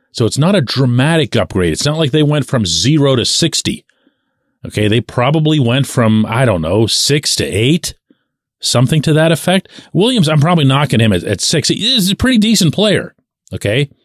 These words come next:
But the Bengals also lost both, not one, but both of their safeties. The Bengals lost Hayden Hurst, and I'm a little bit biased about him since we've been friends for a while, but Hurst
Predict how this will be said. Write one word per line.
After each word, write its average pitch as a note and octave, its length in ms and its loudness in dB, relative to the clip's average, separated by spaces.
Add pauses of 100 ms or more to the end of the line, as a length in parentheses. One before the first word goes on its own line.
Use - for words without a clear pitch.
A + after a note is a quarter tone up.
(1300)
But E3 220 -2
the D#3+ 100 -2
Bengals F#3+ 540 0
also B2+ 680 0 (520)
lost A#2+ 680 -4
both, - 600 -2 (180)
not E3 220 0
one, E3+ 300 2
but F2 160 -4 (140)
both G3 520 -2 (280)
of G#2 180 -2
their F2+ 160 0
safeties. A#2+ 680 -2 (1040)
The G#2 80 -8
Bengals C#3 480 -2
lost D#3 460 -2
Hayden D3+ 400 2
Hurst, G3+ 500 0
and A#2+ 100 0
I'm D#3 120 0
a E3 40 2
little E3+ 200 2
bit G2+ 180 -2
biased D#3+ 380 0
about A2+ 320 0
him B2+ 200 2
since - 280 -2
we've B2+ 160 0
been A2 160 0
friends D3 340 0
for G#2+ 160 0
a F#2+ 80 0
while, D3 320 0
but A2+ 220 -4
Hurst - 480 -2